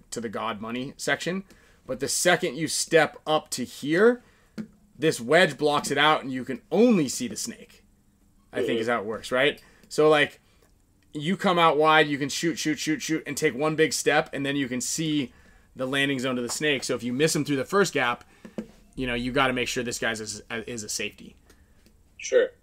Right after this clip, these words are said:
Speaker 1: Um, but, and I didn't try this, but the back center definitely has a shot across here.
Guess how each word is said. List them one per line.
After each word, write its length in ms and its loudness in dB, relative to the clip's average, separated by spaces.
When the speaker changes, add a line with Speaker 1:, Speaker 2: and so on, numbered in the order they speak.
Speaker 1:
Um, 360 -6
but, 360 6
and 100 -4
I 60 2
didn't 200 0
try 240 2
this, 320 0
but 300 -6
the 60 -4
back 260 6
center 240 2
definitely 320 -4
has 140 -6
a 40 -14
shot 260 -10
across 300 -20
here. 260 -20